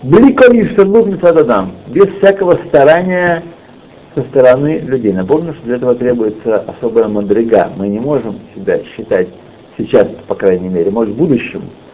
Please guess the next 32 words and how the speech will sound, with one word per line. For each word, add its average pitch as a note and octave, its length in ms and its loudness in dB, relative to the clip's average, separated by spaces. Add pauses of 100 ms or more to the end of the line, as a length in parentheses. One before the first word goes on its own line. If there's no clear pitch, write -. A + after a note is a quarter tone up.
(260)
кто-то C3 300 -2
из G#2+ 100 0
нас A2+ 160 0
достигнет B2 500 -6
этой G#2 220 -4
мадриги, G2+ 560 -4
это-, - 300 -8 (100)
этого G2 260 -2
уровня G#2+ 600 0
служения. F#2 540 -2 (360)
Но G#2 160 -12
сегодня D#3+ 320 -2
пока B2 280 -4
мы B2+ 160 -6
не B2 100 -6
можем A2 300 2
себя F#2+ 120 -14
такими F2+ 320 -14
считать, G#2 460 -6 (220)
нам G#2+ 220 -8
не A2 100 -6
требуется G#2 680 0
иштадлут. F#2+ 580 -8 (800)
Так? A3 220 0 (1400)
Слушай, A#3 280 4
а G#3+ 140 6
Аман B3+ 300 6
и A#3+ 60 6
Гера A#3 360 8
Израиля G#3+ 460 8
Коль G#3+ 320 6
Иштадлут. F#3 460 2